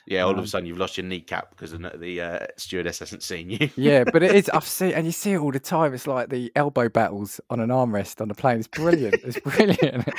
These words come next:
Speaker 2: <laughs>
Speaker 1: There's, there's videos of it. I, I, I think there was one that went really viral of a guy who turned around and said that the,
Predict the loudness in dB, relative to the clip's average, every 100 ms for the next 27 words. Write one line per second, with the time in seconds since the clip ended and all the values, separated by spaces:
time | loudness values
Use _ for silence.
0 | 2 6 6 4 0 -6 4 4 4 4
1 | 8 6 6 4 6 6 6 4 4 0
2 | 2 0 2 2 4 2 4 2 2 4
3 | 4 4 0 -2 0 4 4 0 -2 -2
4 | 0 0 0 0 -6 -6 -6 -6 -6 -4